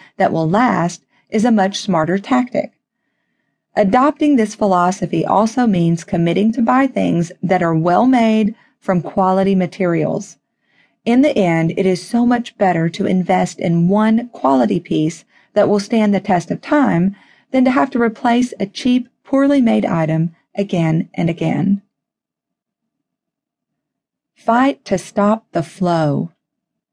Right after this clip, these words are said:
Some of our most profound lessons in life come through our children, and in my case, it was only after I saw how this stuff was affecting them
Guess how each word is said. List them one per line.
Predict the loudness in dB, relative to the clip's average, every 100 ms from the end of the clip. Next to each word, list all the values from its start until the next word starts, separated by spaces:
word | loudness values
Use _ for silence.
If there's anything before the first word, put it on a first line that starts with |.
| _ _ _ _
Some | 0 2
of | 4 2
our | 2
most | 2 2 2 -2 -4
profound | -2 -2 -2 0 2 2 2
lessons | 0 0 -2 -2
in | 0
life | 0 2 0 -2 -10 _ _
come | -4 -2 0
through | 2
our | 2 0
children, | 0 -2 0 -2 0 -2 -4 -16 -4
and | 0
in | 2
my | 2 2
case, | 2 0 0 -2 -2
it | -2
was | 0 0
only | 0 2 2
after | 2 0 0 0
I | 0
saw | -2 0 2 2
how | 0 0
this | 0 -4
stuff | -2 -2 -2
was | -4
affecting | -4 -2 -2 0 0
them | 2 0 -2